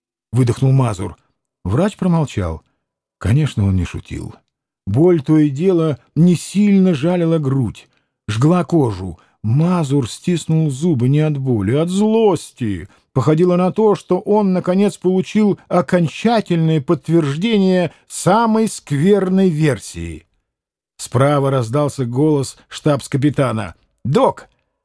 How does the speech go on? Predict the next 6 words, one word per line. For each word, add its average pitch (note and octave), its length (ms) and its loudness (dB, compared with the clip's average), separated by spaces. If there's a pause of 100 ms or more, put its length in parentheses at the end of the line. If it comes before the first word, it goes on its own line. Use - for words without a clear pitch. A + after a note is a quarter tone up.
(320)
а C#3 160 0
нельзя G#3 440 0
ему F#3 240 0
повыше F#3+ 580 0
задницы D#3+ 600 0
наколоть? F3 720 0